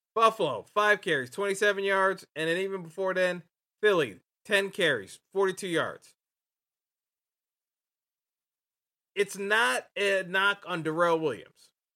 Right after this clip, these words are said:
because Darrell Williams has been able to, uh, try, uh, try to fill in, do some,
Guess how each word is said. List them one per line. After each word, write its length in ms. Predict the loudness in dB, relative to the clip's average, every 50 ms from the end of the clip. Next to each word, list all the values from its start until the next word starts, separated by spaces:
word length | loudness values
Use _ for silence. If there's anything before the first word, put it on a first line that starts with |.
| _
because 500 | -8 -8 -4 0 2 2 2 2 -2 -10 -20 _ _ _ _ _ _ _ _ _ -10
Darrell 360 | -8 -2 2 4 4 4 4
Williams 360 | 4 2 0 0 -2 -6 -10
has 320 | -12 -6 -2 -2 -2 -2 -4
been 180 | -6 -6 -4
able 360 | -2 -2 -2 -4 -4 -6 -8
to, 340 | -8 -8 -8 -6 -6 -6 -8 _ _ _ _ _ _ _ _ _ _ _ _ -10
uh, 440 | -8 -6 -4 -4 -6 -6 -8 -10 -12 -14 _ _ _ _ _ _ _ _ _ -16
try, 360 | -6 -2 0 2 4 2 2
uh, 260 | 0 -2 -4 -4 -4
try 260 | -6 -4 0 0 0
to 80 | 0 0
fill 240 | 0 0 0 0 0
in, 160 | -2 -4 -6
do 180 | -6 -8 -8
some, 300 | -6 -6 -8 -8 -8 -10